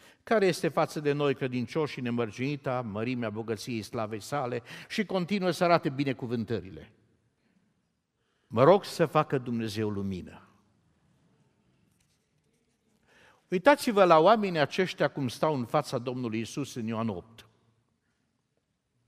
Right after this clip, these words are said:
Și Domnul se uită la ei și spune, "Habar n-aveți.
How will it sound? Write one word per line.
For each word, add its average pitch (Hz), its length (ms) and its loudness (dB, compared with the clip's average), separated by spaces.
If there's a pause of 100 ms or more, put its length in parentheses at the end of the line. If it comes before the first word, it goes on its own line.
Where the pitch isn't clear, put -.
(1200)
Și - 180 -12
Domnul 160 300 0
se - 140 -4
uită 143 260 0
la 123 120 2
ei 131 80 4
și - 180 -8
spune, 123 320 -6
"Habar 113 420 -2
n-aveți. 95 500 -10